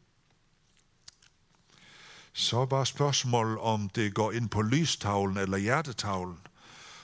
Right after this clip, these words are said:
Om det får lov til at gøre den gerning, som han vil gøre i mig.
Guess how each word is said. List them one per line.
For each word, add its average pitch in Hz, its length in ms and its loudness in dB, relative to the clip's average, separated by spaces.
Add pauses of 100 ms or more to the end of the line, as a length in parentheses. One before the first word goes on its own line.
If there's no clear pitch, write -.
(120)
Om 107 160 -2
det 123 140 0
får 143 120 2
lov 175 260 0
til 160 280 0
at 151 120 -2
gøre 147 300 0
den 123 240 -4
gerning, 113 540 -2 (600)
som 120 440 2
han 110 280 0
vil 117 180 0
gøre 120 300 0
i 110 80 -6
mig. 90 240 -8